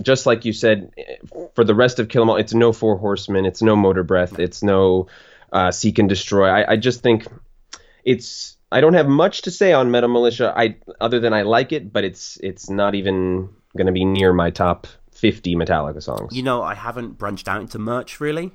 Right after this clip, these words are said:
Speaker 2: with Alpha Metallica. To be fair, it's not that po-, it's not as popular as the big boys Clint and Ethan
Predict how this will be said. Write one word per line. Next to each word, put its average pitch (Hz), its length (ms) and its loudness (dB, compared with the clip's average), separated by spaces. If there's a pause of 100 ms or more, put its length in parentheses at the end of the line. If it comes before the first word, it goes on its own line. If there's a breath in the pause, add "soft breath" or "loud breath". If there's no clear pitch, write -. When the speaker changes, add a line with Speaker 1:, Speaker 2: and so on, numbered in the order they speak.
Speaker 2:
with - 140 -20
Alpha 110 260 -6
Metallica. 117 520 -8
To - 80 -20
be 117 100 -10
fair, 110 280 -4
it's - 160 -12
not 110 240 -6
that 101 220 -6
po-, - 120 -10
it's - 120 -12
not 107 80 -6
as 90 80 -14
popular 78 400 -14 (380)
as 82 240 -6
the - 40 -18
big 85 220 -12
boys 82 240 -10
Clint 85 180 -10
and 78 120 -10
Ethan 82 340 -12